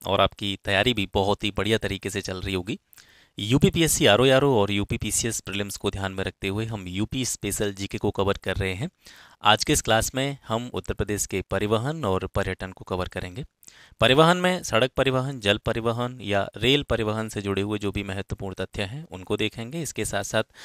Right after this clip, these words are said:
उत्तर प्रदेश के जितने भी प्रमुख दर्शनीय स्थल हैं, उनको इस वीडियो में हम कवर करेंगे।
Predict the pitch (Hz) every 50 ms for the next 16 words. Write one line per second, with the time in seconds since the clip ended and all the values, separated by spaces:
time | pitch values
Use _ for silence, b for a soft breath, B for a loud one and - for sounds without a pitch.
0 | B B B 113 110 - - 113 - 107 110 107 - - 120 101 107 101 - -
1 | 117 113 110 120 113 - - 110 117 143 147 - - 123 104 101 104 - - -
2 | 113 117 123 117 110 98 - - - - 120 110 98 101 107 160 185 _ _ _
3 | - 95 98 95 - 110 104 - - _ - - 98 - - 101 92 95 92 95
4 | 95 92 98 95 - - 87 87 - - - 90 87 85 82 -